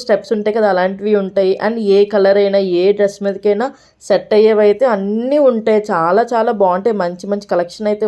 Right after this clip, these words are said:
ఉంటాయి ఇక్కడ మాత్రం. అలా చెప్పుకుంటూ పోతే దాదర్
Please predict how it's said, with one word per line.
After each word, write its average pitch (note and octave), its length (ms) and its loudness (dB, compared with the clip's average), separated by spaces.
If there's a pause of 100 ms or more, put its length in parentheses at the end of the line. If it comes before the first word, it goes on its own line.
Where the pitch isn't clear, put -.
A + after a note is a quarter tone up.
(120)
ఉంటాయి G3+ 320 -2
ఇక్కడ F3+ 180 -4 (140)
మాత్రం. D3+ 360 -6 (880)
అలా A3+ 260 2 (200)
చెప్పుకుంటూ A#3 480 0 (100)
పోతే G#3+ 300 2 (140)
దాదర్ F#3+ 380 2